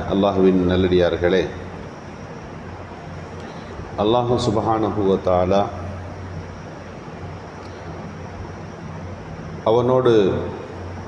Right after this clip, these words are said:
தொடர்பு கொள்வதற்கு, அவனோடு ஐக்கியமாகுவதற்கு ஒரு வழிகாட்டுதலை நமக்கு கொடுத்திருக்கிறார். இஸ்லாம்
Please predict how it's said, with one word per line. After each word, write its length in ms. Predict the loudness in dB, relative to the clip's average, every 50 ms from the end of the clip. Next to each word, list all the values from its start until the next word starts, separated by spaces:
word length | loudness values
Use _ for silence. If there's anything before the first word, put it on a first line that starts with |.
| -12 -12 -12 -12 -12 -12 -12 -12 -12 -2 2
தொடர்பு 420 | 4 4 4 4 4 4 4 4 4
கொள்வதற்கு, 680 | 4 4 6 6 6 6 6 4 2 2 2 4 6 6 6 6 2 0 -6 -10 -10 -12 -12 -12 -14 -12 -12 -12 -12 -12 -12 -12 -12 -12 -12 -12 -12 -12 -12 -12 -12 -12 -12 -12 -12 -12 -12 -12 -4 0 2
அவனோடு 340 | 2 4 6 6 6 6 6 6
ஐக்கியமாகுவதற்கு 1120 | 6 4 2 4 4 6 6 6 6 4 4 4 4 4 6 6 4 4 2 4 4 6 6 6 4 2 -2 -6 -6 -8 -8 -10 -10 -10 -10 -10 -12 -12 -12 -12 -12 -12 -12 -12 -12 -14 -14 -12 -12 -12 -12 -12 -12 -12 -12 -12 -12 -12 -12 -6 0
ஒரு 140 | 2 4 6 6
வழிகாட்டுதலை 720 | 6 6 6 4 4 4 4 4 4 4 6 6 6 6 6
நமக்கு 300 | 6 4 4 2 0 -2 0 2
கொடுத்திருக்கிறார். 680 | 2 4 4 2 2 0 0 0 0 0 0 0 -2 -6 -10 -12 -12 -12 -10 -10 -10 -10 -10 -10 -12 -12 -10 -12 -12 -10 -10 -10 -10 -10 -10 -10 -10 -10 -10 -10 -10 -10 -10 -10 -10 -8 -8 -8 -8 -8 -10 -10 -10 -8 -8 -8 -2 2 2 2
இஸ்லாம் 420 | 4 4 4 4 6 4 4 4